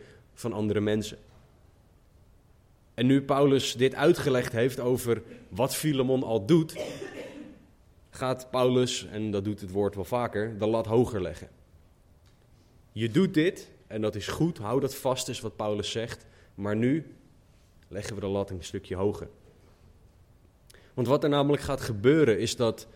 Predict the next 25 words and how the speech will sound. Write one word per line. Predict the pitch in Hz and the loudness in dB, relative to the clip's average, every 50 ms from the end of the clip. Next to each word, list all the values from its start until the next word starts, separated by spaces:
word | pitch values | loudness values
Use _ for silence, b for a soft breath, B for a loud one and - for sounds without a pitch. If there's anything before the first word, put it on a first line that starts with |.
| b b b b b b b _ | b b b b b b b _
Paulus | - 131 135 147 160 160 151 143 - - - | -2 2 4 4 6 4 2 2 0 -6 -6
aan | 113 117 110 | -6 -6 -4
Filemon | - - - 156 160 151 151 143 139 131 135 | -4 -4 -4 -2 -2 0 0 0 0 -2 -2
gaat | 123 - 139 131 | -4 -6 -8 -8
vragen | - - 139 131 127 113 98 - 90 101 - B B B B B B B | -6 -6 -4 -4 -4 -4 -4 -6 -8 -8 -8 B B B B B B B
om | 110 113 120 | -4 -4 0
iemand | 127 127 123 117 110 95 | 2 2 2 2 2 2
lief | 104 120 127 - - - | 2 2 0 0 0 -2
te | - | -4
hebben | 135 127 127 127 123 139 143 143 143 B B B B | -2 0 0 0 0 0 -2 -4 -6 B B B B
die | - 110 113 110 | -6 -4 -2 -2
het | 95 90 | -2 -2
niet | 104 113 135 147 - | 0 0 0 0 0
verdient. | - - 117 110 117 117 98 80 - - - - - - _ - _ _ _ _ _ _ _ _ _ _ _ _ _ _ _ _ _ _ _ _ _ _ - | -2 -8 -6 -4 -2 -2 -4 -4 -8 -14 -20 -20 -20 -20 _ -20 _ _ _ _ _ _ _ _ _ _ _ _ _ _ _ _ _ _ _ _ _ _ -6
Namelijk | 104 104 110 117 117 113 113 110 - | -4 -2 0 2 2 2 2 0 0
Onesimus. | - 107 107 113 117 120 113 - 107 95 76 65 - - - - _ - - _ _ - _ - - | -2 0 2 4 2 2 2 -2 -6 -8 -10 -10 -14 -20 -20 -20 _ -20 -20 _ _ -20 _ -20 -14
En | - 95 95 | -10 -8 -8
we | 92 | -4
komen | - 110 104 101 101 101 | 0 0 0 2 0 0
zo | - 107 104 107 101 | -2 0 -2 -2 -2
terug | - 107 107 104 - - | -2 -2 -2 -2 -2 -6
op | 101 85 | -8 -6
wie | 90 101 | -6 -2
dat | 95 95 90 95 | -2 -2 -4 -4
is. | 90 80 - - | -8 -10 -10 -14